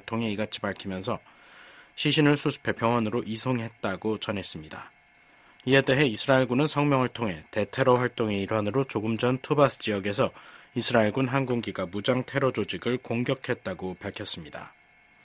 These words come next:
한편 로이드 오스틴 미국 국방장관은 어제 요아브 갈란트 이스라엘 국방장관과의 통화에서 지난 육 일 서안 지구에서 시위에 참석했다가 이스라엘군의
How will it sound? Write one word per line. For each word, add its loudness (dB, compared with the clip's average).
한편 8
로이드 8
오스틴 6
미국 4
국방장관은 4
어제 2
요아브 6
갈란트 2
이스라엘 0
국방장관과의 -2
통화에서 -2
지난 6
육 2
일 6
서안 4
지구에서 0
시위에 2
참석했다가 -4
이스라엘군의 0